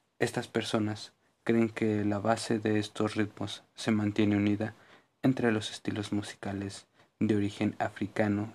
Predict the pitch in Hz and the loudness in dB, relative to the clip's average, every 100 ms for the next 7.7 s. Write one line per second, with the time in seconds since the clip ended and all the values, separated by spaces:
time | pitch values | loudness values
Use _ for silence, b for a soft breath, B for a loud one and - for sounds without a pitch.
0 | - 113 104 98 - - - - - - | 0 0 0 -4 -6 -6 -8 -12 -20 -20
1 | _ _ _ _ _ _ _ _ _ b | _ _ _ _ _ _ _ _ _ b
2 | b b b b _ _ 151 151 135 - | b b b b _ _ 4 6 4 0
3 | - _ - 107 - 107 - 120 120 110 | -12 _ -2 -2 -4 -10 -2 2 2 2
4 | 107 113 107 87 - - - - _ _ | -2 -4 -4 -6 -8 -10 -12 -16 _ _
5 | 113 123 117 107 - 131 113 - _ B | 2 4 4 0 -4 -4 -4 -6 _ B
6 | B B - 143 170 160 156 151 147 123 | B B 0 2 4 2 2 0 -2 -2
7 | - 110 113 107 104 - | -2 0 0 0 -4 -6